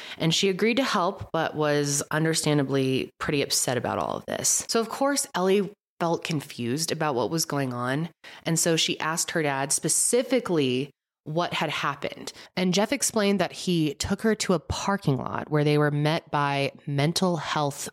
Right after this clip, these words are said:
people. He also tells her that it was a struggle to get her to go with them, but by doing it in public, he said that he saved her the embarrassment of having her taken away in her house clothes or having strangers see an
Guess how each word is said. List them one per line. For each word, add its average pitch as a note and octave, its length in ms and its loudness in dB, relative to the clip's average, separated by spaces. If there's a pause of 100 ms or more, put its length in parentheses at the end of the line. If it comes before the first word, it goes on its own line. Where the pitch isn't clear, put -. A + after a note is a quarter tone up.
people. - 600 -2
He G#3+ 120 0
also G#3 240 0
tells F#3+ 300 0
her F#3 120 2
that D#3+ 140 2
it C#3+ 80 0
was D3+ 220 2
a E3 100 2
struggle E3 760 -2
to - 140 -2
get C#3+ 200 -2
her D3 160 -2
to C#3 80 -6
go A#2+ 180 -2
with E3 240 0
them, E3+ 320 0 (340)
but D#3+ 200 -2
by C#3 160 -2
doing A#3 400 4
it C4+ 120 2
in A#3 100 2
public, F3+ 600 0
he - 160 -2
said E3 220 0
that - 100 -4
he - 140 -4
saved F3+ 480 0
her G3 140 0
the E3+ 200 -2
embarrassment D3 1200 0 (420)
of E3 140 -2
having F3+ 440 2
her E3+ 220 0
taken E3 380 0
away D3+ 280 2
in C#3+ 200 0
her C3+ 160 -4
house - 380 -2
clothes A2+ 480 -2 (340)
or D3+ 160 0
having C#3+ 400 0
strangers D3+ 840 2
see - 440 0
an C3 160 0